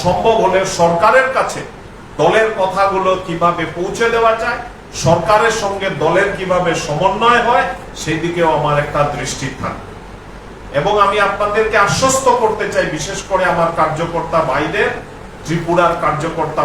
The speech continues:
ভাইদের, যে আপনারা আগামী দিনে আমরা সবাই মিলে একসঙ্গে বসে আমরা এই নির্ণয় নেব কিভাবে ত্রিপুরাকে,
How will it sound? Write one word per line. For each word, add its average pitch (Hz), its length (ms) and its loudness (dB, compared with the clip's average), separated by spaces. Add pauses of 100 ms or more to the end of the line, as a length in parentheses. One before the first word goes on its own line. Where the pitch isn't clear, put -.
(100)
ভাইদের, 185 420 2 (640)
যে 156 80 0 (120)
আপনারা 190 320 4 (120)
আগামী 190 320 2 (100)
দিনে 226 220 2 (1800)
আমরা 190 180 4 (160)
সবাই 202 260 4 (140)
মিলে 190 220 0
একসঙ্গে 202 500 0 (120)
বসে 254 260 4 (600)
আমরা 160 180 2 (140)
এই 208 80 2 (140)
নির্ণয় 190 440 2
নেব 202 140 -2 (200)
কিভাবে 220 420 2 (640)
ত্রিপুরাকে, 240 720 2